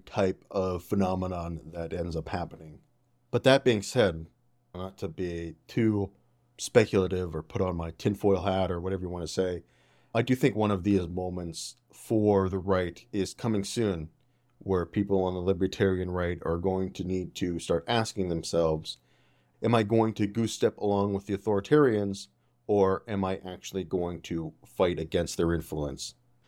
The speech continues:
And I hope you guys make the right call on that one, because if you do, I'm gonna be right there fighting alongside you guys.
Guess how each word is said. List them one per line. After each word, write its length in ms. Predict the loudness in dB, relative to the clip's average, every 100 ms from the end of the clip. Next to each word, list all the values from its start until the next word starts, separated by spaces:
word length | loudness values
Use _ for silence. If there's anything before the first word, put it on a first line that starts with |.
| _ _
And 280 | -2 0 2
I 120 | 2
hope 320 | 2 4 2 2
you 80 |
guys 400 | 6 6 6 2
make 300 | 2 0 0
the 80 | -2
right 240 | 4 4 4
call 460 | 6 8 8 4 _ _ _ -6
on 80 |
that 240 | 0 0 0
one, 360 | 0 0 -2 -6 _ _ _ _ _ _ _ _ _
because 280 | -6 0 0
if 120 | 0
you 60 | 0
do, 420 | 8 10 10 4 -2 _ _ _ _ -4
I'm 180 | -2 0
gonna 160 | 2
be 140 | 2 2
right 260 | 2 2
there 320 | 2 2 0 -6 _
fighting 280 | 0 2 2
alongside 540 | 2 0 -2 -2 -2
you 60 | -4
guys. 440 | -4 -4 -8 -14